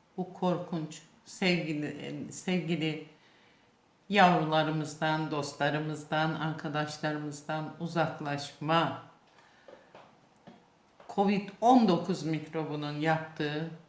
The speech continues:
bu korkunç, e, i-,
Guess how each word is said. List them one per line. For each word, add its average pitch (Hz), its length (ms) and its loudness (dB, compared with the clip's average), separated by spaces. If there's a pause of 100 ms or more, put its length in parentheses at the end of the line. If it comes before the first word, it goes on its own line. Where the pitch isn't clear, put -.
(160)
bu 196 260 -2
korkunç, 175 840 -2 (1080)
e, 147 720 -4 (220)
i-, 165 320 -6